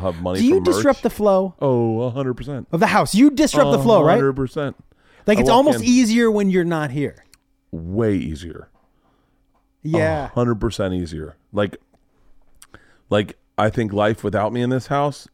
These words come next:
Speaker 1: everything goes most, goes smoothly.
Speaker 2: Yeah.
Speaker 1: The second I come in, the girls realize they can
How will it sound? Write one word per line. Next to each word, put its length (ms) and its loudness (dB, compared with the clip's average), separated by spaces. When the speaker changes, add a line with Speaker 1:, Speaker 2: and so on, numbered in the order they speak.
Speaker 1:
everything 240 -2
goes 360 -6
most, 300 -4
goes 200 -2
smoothly. 500 -8
Speaker 2:
Yeah. 200 -2
Speaker 1:
The 80 -8
second 340 -4
I 120 -2
come 220 -6
in, 240 -4
the 100 -2
girls 360 0
realize 380 -2
they 120 -2
can 280 -8